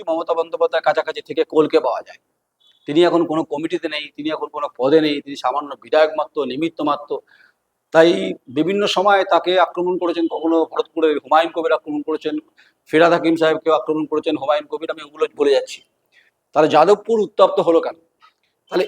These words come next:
এই যে কথাগুলো বাক্যবান যেভাবে আসছে, মানে এগুলোকে আপনি তো খুব শ্রুতিমধুর বাক্যবান বলতে পারবেন না, এগুলো বাংলা ভাষায় এগুলো, এই সমস্ত বাক্যবানগুলোকে কেউ, আহ, অ্যালাউ করে না। বাক্য হচ্ছে খুব গুরুত্বপূর্ণ, শব্দ হচ্ছে খুব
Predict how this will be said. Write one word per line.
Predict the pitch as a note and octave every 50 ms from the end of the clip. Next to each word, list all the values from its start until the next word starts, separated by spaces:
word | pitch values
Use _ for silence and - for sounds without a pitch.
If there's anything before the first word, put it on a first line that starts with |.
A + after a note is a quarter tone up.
| - C3
এই | D3+ F3 G#3 F#3+
যে | A3+ - -
কথাগুলো | F3+ F3+ G3+ G3 G3 G#3+ G#3+ F3
বাক্যবান | E3 D#3+ - - F#3 F3 F#3 F#3+ G3 F#3+
যেভাবে | F3 E3+ E3 E3 E3+ D#3+ F3 E3
আসছে, | D3 C#3+ - - - - C#3 A#2 G#2+ A2 A2 A2 _ -
মানে | A#2+ C3 C#3 C3
এগুলোকে | B2+ C#3 D#3 D3+ - F3+ F3 D#3 C3+
আপনি | B2+ D3+ D3
তো | - F3 E3+ D#3+ D3 C#3 - _ _ _ _ -
খুব | F#3+ F#3
শ্রুতিমধুর | - - - D3 C3 F3 E3+ F3 F#3 F3 G#3+ F#3
বাক্যবান | G3 F#3 - - - G3 G#3 G#3 G3+
বলতে | G3 G3 - G#3
পারবেন | G#3+ A3 G#3+ - -
না, | D#3+ D3 C3+ A2+ _ _ _ _ _ _ _ _ _ -
এগুলো | D#3+ E3 F#3 F3
বাংলা | D#3 D3+ D#3 D#3+ F3 E3+
ভাষায় | D3+ D#3 D#3 E3+ E3 E3 D#3+
এগুলো, | D3+ D#3 E3 D#3+
এই | D3+
সমস্ত | C#3 D3+ D3+ D3 - D#3
বাক্যবানগুলোকে | D3 C#3 C3+ - - D3 D3+ D3+ D3 C#3+ D#3 D#3 D3+ D3+ C#3+
কেউ, | - - C#3 C#3 C3 - _ _ _ _ _ _ -
আহ, | B2 C3 B2+ B2 A#2 A2 G#2+ - _ _ _ _ _ _ _ _ _ _ -
অ্যালাউ | C3+ D3+ E3 E3 D#3
করে | C3 D3 C3 A#2
না। | G#2+ G2+ - A2+
বাক্য | A2+ A#2 B2+ - - - G3
হচ্ছে | F3+ F3+ F#3 F3 - A3
খুব | A3+ A3 E3 D3+
গুরুত্বপূর্ণ, | D#3 D#3 - F3+ E3+ F3+ F3+ G#3 A3+
শব্দ | G3+ - - C3+ B2 - - -
হচ্ছে | F#3 - - F#3
খুব | - F#3+